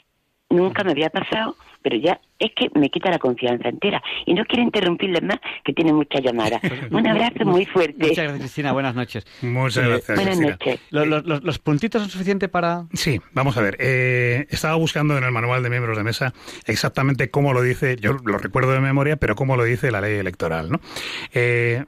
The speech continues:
Speaker 3: mira lo que dice, se-, lo leo muy rápidamente. "Son votos nulos los que se emiten en sobres o papeletas diferentes del modelo oficial.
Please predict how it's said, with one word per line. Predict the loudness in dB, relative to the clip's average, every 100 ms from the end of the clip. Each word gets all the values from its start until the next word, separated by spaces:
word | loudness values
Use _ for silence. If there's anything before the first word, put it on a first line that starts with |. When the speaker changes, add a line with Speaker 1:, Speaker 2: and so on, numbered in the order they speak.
| -2
Speaker 3:
mira | 2
lo | 2
que | 0
dice, | -6 -8 -8
se-, | -6 -2
lo | 0
leo | 2 0
muy | -2
rápidamente. | -2 -2 -2 -2 -2
"Son | 0 2
votos | 0 0 2
nulos | 2 2 0
los | -2
que | -2
se | -2
emiten | 0 0 2 2
en | 0
sobres | 2 2 0
o | 0
papeletas | -2 -2 -2 0
diferentes | 0 0 0 0 0 -4
del | -4
modelo | -2 0 0
oficial. | 0 0 0